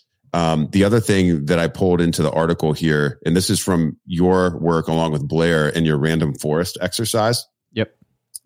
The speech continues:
Speaker 1: Uh, just another way. So you've got a bunch of different metrics, uh, informing,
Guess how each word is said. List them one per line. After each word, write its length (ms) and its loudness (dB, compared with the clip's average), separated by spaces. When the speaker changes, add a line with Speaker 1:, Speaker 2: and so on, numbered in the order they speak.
Speaker 1:
Uh, 140 2
just 220 -2
another 260 2
way. 180 4
So 140 0
you've 220 2
got 160 0
a 40 -4
bunch 280 -2
of 80 -2
different 260 -4
metrics, 600 -4
uh, 240 0
informing, 760 -2